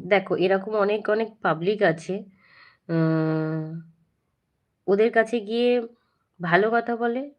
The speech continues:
আবার আমাদের কাছে এসে খারাপ কথা বলে, আবার আমাদের কাছে এসে ভালো কথা বলে, ওখানে গিয়ে খারাপ কথা বলে। এরমও পাবলিক আছে যারা। আ, আর সবথেকে এ-, একটা বিষয় ভীষণ একেবারে বাজে, মানে তাকে যার সাথেই দেখে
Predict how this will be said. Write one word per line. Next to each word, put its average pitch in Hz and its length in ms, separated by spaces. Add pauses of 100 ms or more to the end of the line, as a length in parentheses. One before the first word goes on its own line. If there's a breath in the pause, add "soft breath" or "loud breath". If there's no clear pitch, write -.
(260)
আবার 175 240
আমাদের 185 480
কাছে 202 280
এসে 214 220 (540 soft breath)
খারাপ 196 300
কথা 226 240
বলে, 226 340
আবার 175 280
আমাদের 226 400
কাছে 285 220
এসে 254 160
ভালো 233 280
কথা 254 260
বলে, 254 220 (120)
ওখানে 190 340
গিয়ে 175 220
খারাপ 160 360
কথা 160 220
বলে। 160 180 (100)
এরমও 349 400
পাবলিক 233 460
আছে 160 260
যারা। 151 260 (880 loud breath)
আ, 170 100 (420)
আর 180 200
সবথেকে 302 520 (280)
এ-, - 180
একটা 196 300
বিষয় 277 400 (240)
ভীষণ 190 460
একেবারে 247 420
বাজে, 190 360 (800 soft breath)
মানে 277 140 (100)
তাকে 269 380
যার 277 260
সাথেই 339 380
দেখে 320 340